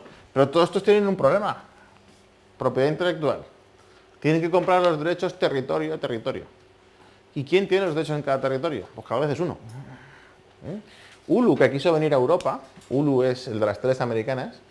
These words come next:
llegó al Reino Unido, intentó emular el mismo modelo que en Estados Unidos y no pudo. ¿Por qué? No pudo poner de acuerdo los dueños de los derechos. No hubo manera. Ahora pasa que el modelo Hulu es muy raro y no tiene sentido. Entonces, bueno, estos que cogen un espacio muy determinado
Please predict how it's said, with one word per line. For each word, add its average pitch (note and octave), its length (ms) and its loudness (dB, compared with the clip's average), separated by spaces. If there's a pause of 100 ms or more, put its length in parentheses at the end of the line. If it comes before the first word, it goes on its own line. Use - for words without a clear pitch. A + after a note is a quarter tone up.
(320)
llegó A#2+ 320 8
al D3 100 4
Reino C#3+ 180 2
Unido, A3 300 2
intentó D3 500 6
emular C#3+ 340 6
el A#2+ 100 2
mismo C#3+ 220 0
modelo D#3 340 6
que A#2 60 0
en G#2+ 60 -2
Estados D#3 260 0
Unidos F#3+ 260 -2
y F3 80 -2
no G3+ 100 0
pudo. F3 380 2 (320)
¿Por D3 120 0
qué? F3+ 200 0
No F3 160 -2
pudo A3 240 4
poner D3 240 2
de B2+ 80 2
acuerdo C#3+ 320 2
los A#2 100 2
dueños A#2 200 -4
de A2+ 40 -8
los G#2 140 -2
derechos. G2 320 -6 (960)
No C3 80 -8
hubo F3+ 100 -6
manera. F3+ 280 -8 (580)
Ahora D3+ 160 -4
pasa D3+ 160 -8
que D#3+ 60 0
el C#3+ 60 0
modelo D3 220 4
Hulu D3+ 280 4
es C3 60 -2
muy C3 120 0
raro C#3 280 2
y B2 120 0
no A#2 100 -2
tiene A#2 140 -6
sentido. G2+ 340 -6 (420)
Entonces, D#3+ 240 4
bueno, A3 280 4 (480)
estos D3+ 460 0
que C3 140 -2
cogen G3 300 2
un G3+ 80 0
espacio D#3+ 540 -2
muy D#3 200 0
determinado F3+ 680 0